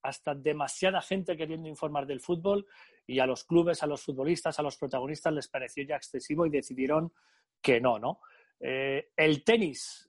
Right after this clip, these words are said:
eh, quizá también ha sido un mundo más cerrado porque precisamente al sal-, al ser, al ser más personal,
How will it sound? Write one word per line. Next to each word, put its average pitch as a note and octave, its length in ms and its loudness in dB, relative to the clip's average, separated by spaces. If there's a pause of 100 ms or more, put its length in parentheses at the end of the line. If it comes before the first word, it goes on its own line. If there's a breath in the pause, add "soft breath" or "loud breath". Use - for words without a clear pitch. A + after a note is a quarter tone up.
(140)
eh, D3+ 280 -8
quizá E3+ 260 0
también G#3+ 200 4
ha G#3+ 60 4
sido G#3 240 2
un G3 60 2
mundo G3+ 240 4
más G3 180 0
cerrado F#3+ 500 0 (800)
porque D3 440 0
precisamente D#3+ 480 0
al F3+ 80 0
sal-, F3+ 280 -2
al D#3 120 0
ser, F3+ 240 -4
al C#3 120 0
ser F#3 180 -2
más G#3+ 200 2
personal, E3+ 600 0